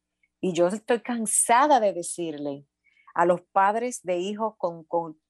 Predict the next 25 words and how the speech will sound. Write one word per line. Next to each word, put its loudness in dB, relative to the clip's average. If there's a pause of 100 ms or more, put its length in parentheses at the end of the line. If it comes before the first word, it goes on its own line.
con -2
alguna -2
discapacidad -2
que -2
no -6
se -2
dejen -4
usar, -2 (1080)
que -2
no -6
sean 0
anzuelo. 0 (880)
Miren, 2
los 0
periodistas, -6 (840)
y -6
no 0
es -2
por 2
nada 2
malo, -6
¿eh? -10 (340)
No -12
es -8
por, 0